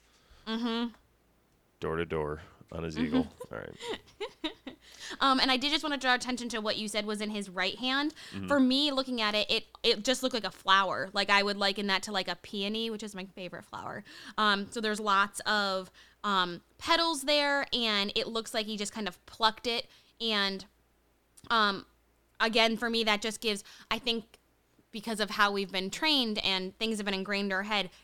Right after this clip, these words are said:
Speaker 1: that gives me more of a concept of, like, feminine energy and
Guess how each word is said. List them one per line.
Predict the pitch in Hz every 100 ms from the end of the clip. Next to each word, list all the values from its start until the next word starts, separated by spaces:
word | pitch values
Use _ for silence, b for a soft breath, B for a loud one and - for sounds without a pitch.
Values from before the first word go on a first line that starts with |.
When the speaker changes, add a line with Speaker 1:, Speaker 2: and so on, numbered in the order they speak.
| _ -
Speaker 1:
that | 226 220
gives | 233 226
me | 226 208
more | 208 196 196 196
of | 190
a | 190 185 -
concept | 208 196 202 190
of, | 202 190
like, | 180 180 -
feminine | 185 196 220 254
energy | 254 285 269 311 330 349
and | 208 202